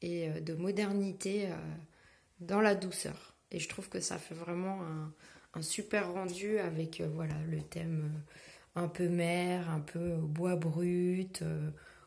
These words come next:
rotin, euh, et cetera. Donc là, c'est pareil. Par la suite, on va changer le meuble qui est là,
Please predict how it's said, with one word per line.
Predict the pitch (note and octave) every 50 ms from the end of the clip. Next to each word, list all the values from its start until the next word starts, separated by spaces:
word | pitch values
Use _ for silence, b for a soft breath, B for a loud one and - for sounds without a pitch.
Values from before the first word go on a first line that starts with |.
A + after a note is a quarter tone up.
| B -
rotin, | E3+ D#3+ D#3+ F3 F#3 F3+ F3+ F#3 F3+ F3 E3+ F3 F3 F3+ F3+ F#3 F#3 F3+
euh, | E3+ E3 D#3+ E3
et | E3 D#3+
cetera. | - - - E3 - - D#3 D3 D3 - - - -
Donc | E3+ D#3 - -
là, | G3 F3+
c'est | - G3 F3+ F3
pareil. | - E3 D#3+ D#3+ F3 F#3 G3 G3 G3+ G#3 - - - - -
Par | F#3+ F3+ F3 E3+
la | E3 D#3+
suite, | D#3 - - - G3 F#3+ - - - - -
on | F3+
va | E3 E3+ E3+ D#3
changer | - - F#3 F3+ F3 E3+ F#3 G3 F#3
le | E3+ E3 E3
meuble | E3 E3+ F3+ F#3 F3+ F3 E3 D#3
qui | D3+ - - - D#3+
est | D#3
là, | E3 F3 G3